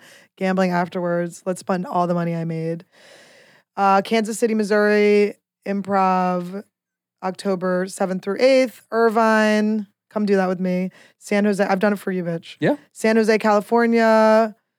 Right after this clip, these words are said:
Speaker 1: I'm gonna do a Mi-, Mi-, Michigan.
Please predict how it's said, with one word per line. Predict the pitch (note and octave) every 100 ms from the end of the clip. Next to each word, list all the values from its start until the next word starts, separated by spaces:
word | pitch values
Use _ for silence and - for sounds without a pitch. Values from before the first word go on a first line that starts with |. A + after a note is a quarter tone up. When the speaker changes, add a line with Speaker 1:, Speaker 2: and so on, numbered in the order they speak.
| _ _ _ _ G3
Speaker 1:
I'm |
gonna | G3 F#3+
do | G3
a | F#3 F3 D4 C#4 -
Mi-, | G3+ G3+
Mi-, | C4 G#3+ G#3 F#3 E3+ F3
Michigan. | A3 G#3+ G#3+